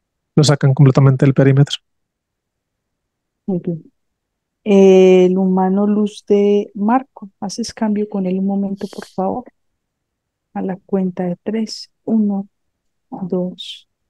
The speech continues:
Speaker 2: y tres. Un amor infinito para ti.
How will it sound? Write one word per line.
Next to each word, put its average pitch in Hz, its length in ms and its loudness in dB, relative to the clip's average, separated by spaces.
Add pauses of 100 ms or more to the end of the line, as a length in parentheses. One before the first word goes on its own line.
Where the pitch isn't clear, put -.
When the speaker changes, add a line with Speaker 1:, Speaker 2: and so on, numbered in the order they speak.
Speaker 2:
y 214 100 -10 (120)
tres. - 520 -14 (3000)
Un 185 120 2
amor 196 360 4
infinito 208 420 0
para 202 260 -2
ti. - 200 -16